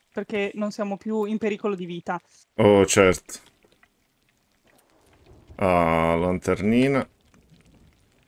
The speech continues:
Speaker 1: Credo. Non lo so, io un po' accendo. E teschio sia. Possiamo driftare, eh, vabbè, ma non importa.
Speaker 2: Allora. Dove capiamo a chi portare le cose?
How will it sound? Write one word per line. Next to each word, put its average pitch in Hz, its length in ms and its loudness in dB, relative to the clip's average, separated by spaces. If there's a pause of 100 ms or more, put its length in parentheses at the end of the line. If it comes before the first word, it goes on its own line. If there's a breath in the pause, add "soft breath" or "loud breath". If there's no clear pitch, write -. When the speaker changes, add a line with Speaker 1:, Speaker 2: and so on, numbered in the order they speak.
(1600)
Speaker 1:
Credo. 180 400 -2 (320)
Non 233 120 -4
lo 202 60 -4
so, 196 140 -6
io 214 140 -2
un 233 80 -2
po' 220 100 -2
accendo. 185 420 -6 (640)
E 240 160 -6
teschio 285 440 -2
sia. 330 360 2 (1300 loud breath)
Possiamo 285 380 0
driftare, 240 540 -2
eh, - 20 2
vabbè, 196 200 0
ma 196 120 -6
non 196 120 -8
importa. 170 500 -12 (640)
Speaker 2:
Allora. 92 680 4 (1200)
Dove 156 460 6
capiamo 98 580 4
a 92 60 2
chi - 160 -4
portare 98 380 4
le 95 100 6
cose? 92 500 2